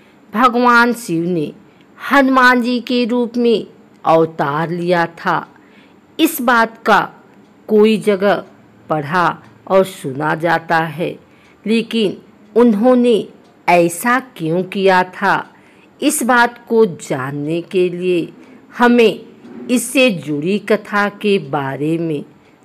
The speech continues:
जानना होगा। यह कहानी रामायण के प्रारंभ की है, जब पृथ्वी पर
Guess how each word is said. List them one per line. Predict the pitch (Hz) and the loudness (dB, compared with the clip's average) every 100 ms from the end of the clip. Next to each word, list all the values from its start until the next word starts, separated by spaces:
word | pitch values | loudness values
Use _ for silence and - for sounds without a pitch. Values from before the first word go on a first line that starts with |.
| - | -16
जानना | 131 175 151 156 165 175 | -2 0 0 -2 -2 -2
होगा। | 156 180 170 170 165 - - _ - _ 214 | 0 -2 -2 0 0 -2 -8 _ -20 _ -2
यह | 254 285 | 2 2
कहानी | 254 254 233 240 233 220 - - _ _ 170 | 0 0 2 2 2 0 -2 -8 _ _ -2
रामायण | 190 175 180 175 175 185 240 269 | 2 2 2 0 0 2 2 2
के | 269 240 233 | 0 0 0
प्रारंभ | - 170 147 143 156 175 170 175 | 0 0 0 -2 -2 -2 -4 -6
की | 185 175 | -6 -6
है, | 156 185 80 - _ _ _ _ 175 | -2 -2 -2 -8 _ _ _ _ 0
जब | 208 233 | 4 4
पृथ्वी | - 160 156 143 151 185 196 | 0 -4 -2 -4 -6 -4 -4
पर | - 214 151 | 0 -2 -2